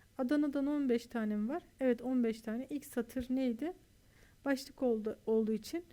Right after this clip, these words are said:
e, bir tanesini çıkartırsanız Adana'dan on beş tane var. Adıyaman'dan kaç tane var?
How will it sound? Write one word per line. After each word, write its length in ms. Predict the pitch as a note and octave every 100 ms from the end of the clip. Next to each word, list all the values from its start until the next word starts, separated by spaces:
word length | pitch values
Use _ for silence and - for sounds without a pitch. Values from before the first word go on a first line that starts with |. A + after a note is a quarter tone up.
| - - - - -
e, 280 | A#3 A#3 B3
bir 140 | D4+
tanesini 480 | D4+ B3+ B3 B3 B3
çıkartırsanız 800 | - - A3+ A3+ A3+ - C4+ D4
Adana'dan 520 | B3 A3+ A3+ A#3 E4+ E4 - -
on 220 | C#4 B3+ A3
beş 160 | G#3+
tane 320 | - A3 B3
var. 160 | B3+ G#3 - - - -
Adıyaman'dan 680 | C4+ D#4 D4+ C4 A3+ G#3+ G#3+
kaç 320 | A3 G#3+ G#3+
tane 320 | G#3+ G3+ G3+
var? 160 | A#3+